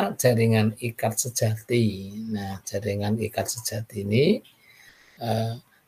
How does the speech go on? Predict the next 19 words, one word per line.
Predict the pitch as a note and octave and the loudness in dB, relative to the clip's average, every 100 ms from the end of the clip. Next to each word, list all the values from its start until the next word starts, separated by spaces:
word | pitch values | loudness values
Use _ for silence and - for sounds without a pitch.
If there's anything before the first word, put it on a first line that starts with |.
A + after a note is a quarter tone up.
| - | -4
dibagi | A#2 A2 G#2+ G#2+ A#2 A2 | -2 2 2 2 2 4
menjadi | G#2+ G#2+ G#2+ G#2+ | 6 4 2 -2
dua. | A2 B2 A2 G#2+ A2+ D3 G#3 - _ - _ _ - | -2 0 4 6 8 6 4 -2 _ -20 _ _ -6
Ada | G2+ A2 A2 A#2 G#2+ | 0 2 4 2 2
jaringan | A#2 A2 A2 A2 G#2+ G#2+ | 4 4 6 4 4 2
ikat | G#2+ G#2+ A#2 G#2+ - | -2 -2 0 0 -2
padat, | A2 G#2 A#2+ C3+ F3 - _ _ - | -6 -2 6 8 8 4 _ _ -12
ya. | G#2+ G2+ B2+ - - _ _ _ _ _ _ _ _ | -6 -2 -2 -4 -10 _ _ _ _ _ _ _ _
Kemudian | A#2+ G#2 G#2 G2+ A2+ C#3 C3+ | 2 4 4 4 4 4 2
ada | G2 G#2+ | 2 2
jaringan | G#2+ - A2 G#2 G#2 G#2+ G#2+ G#2+ | 2 2 2 2 0 0 0 -2
ikat | G#2+ G#2+ - A2+ - - | -6 -6 -4 -4 -4 -2
longgar, | B2+ A#2+ A2+ A2+ A2 A#2 G#2 G2+ | 2 4 4 4 8 8 6 0
tentunya | G#2+ G#2 G#2+ G2+ A2+ C#3+ | -2 -2 0 0 0 0
padat | - A2+ - A2 - | -2 -2 0 -2 0
dan | A#2 A2+ A2 | 0 0 0
longgar | A2+ A2 G2 B2 F3 - | 0 0 4 6 6 2
ditentukan | A#2 A2 G#2 G2+ - B2 C3+ | -4 0 -2 -4 -4 -2 -2
oleh | G#2+ G#2 C#3+ B3 | -2 4 4 4